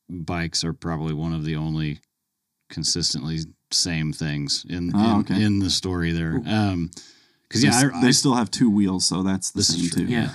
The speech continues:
Speaker 3: they didn't change
Speaker 1: They
Speaker 3: much.
Speaker 1: haven't, we're not on flying bikes yet.
Speaker 2: <laughs>
Speaker 1: Um, so
Speaker 3: But you bet you'll be selling them when we do.
Speaker 1: I, yeah, I, you bet I will. <laughs>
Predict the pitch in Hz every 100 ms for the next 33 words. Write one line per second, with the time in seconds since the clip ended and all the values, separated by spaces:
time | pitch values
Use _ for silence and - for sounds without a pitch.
0 | - 139 196 123 107 101 - 104 113 143
1 | 208 - 147 131 135 123 110 113 110 101
2 | 95 95 - 170 - 175 151 170 151 214
3 | 170 196 190 123 123 110 98 87 80 _
4 | _ _ _ - 131 123 123 110 113 117
5 | 107 98 - 120 113 113 92 - - 104
6 | - 82 69 - 135 - 107 98 82 87
7 | 85 104 123 123 110 95 104 - 139 117
8 | 165 233 - - 359 - 330